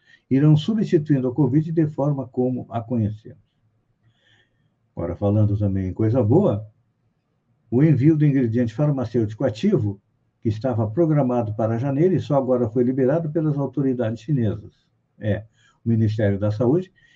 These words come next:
informou que deve chegar ao Brasil, neste sábado, o primeiro lote de matéria-prima para a produção, é, da Fiocruz, da vacina Oxford AstraZeneca. Essa primeira remessa de ingredientes farmacêuticos deve ter entregue,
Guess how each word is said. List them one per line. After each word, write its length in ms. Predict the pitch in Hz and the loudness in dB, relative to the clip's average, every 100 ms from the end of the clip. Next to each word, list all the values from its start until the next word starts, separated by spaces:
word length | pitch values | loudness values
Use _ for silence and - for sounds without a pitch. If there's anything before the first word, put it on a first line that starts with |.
| _ | _
informou 480 | - 165 208 151 147 | -6 -2 2 2 2
que 120 | 147 | 2
deve 180 | 120 117 | 2 0
chegar 340 | 110 113 101 104 | 0 0 0 0
ao 80 | |
Brasil, 360 | 110 127 113 160 | 0 0 0 0
neste 320 | 127 113 107 | 0 -2 -2
sábado, 380 | 113 131 151 147 | -4 -2 0 0
o 60 | 110 | -2
primeiro 320 | 135 165 202 | 0 2 4
lote 240 | 151 143 143 | 2 2 0
de 100 | 123 | -2
matéria-prima 760 | 110 120 117 110 147 180 151 - _ _ | -2 -2 -2 -2 -2 -2 -4 -10 _ _
para 220 | 139 135 | -2 0
a 20 | |
produção, 680 | 120 131 117 110 123 110 107 - _ _ _ _ _ | -2 -2 -2 -4 -2 -2 -2 -10 _ _ _ _ _
é, 320 | - 110 104 | 0 4 4
da 220 | 98 107 101 | 4 2 0
Fiocruz, 720 | - 123 - 139 214 - - | 4 4 4 2 2 0 -4
da 120 | 127 | -2
vacina 440 | 135 117 170 170 151 | -2 -2 0 0 -2
Oxford 540 | - 196 - - 180 180 | -2 -4 -2 0 2 0
AstraZeneca. 800 | - 156 180 170 147 117 104 - _ _ _ _ _ _ _ _ _ _ _ _ _ | -4 -4 0 2 2 2 -2 -8 _ _ _ _ _ _ _ _ _ _ _ _ _
Essa 280 | 104 104 110 | -4 -2 0
primeira 280 | 117 110 110 | 0 2 2
remessa 460 | 127 127 156 151 | 2 0 0 0
de 80 | 117 | 0
ingredientes 480 | 113 107 101 101 98 | 2 2 2 0 0
farmacêuticos 880 | 107 110 143 147 151 180 _ _ _ _ _ _ _ | -2 0 -2 0 -2 -2 _ _ _ _ _ _ _
deve 260 | 127 127 160 151 | 0 2 2 -4
ter 280 | - 147 147 - | 0 2 0 -2
entregue, 500 | 170 151 143 175 | -2 0 0 0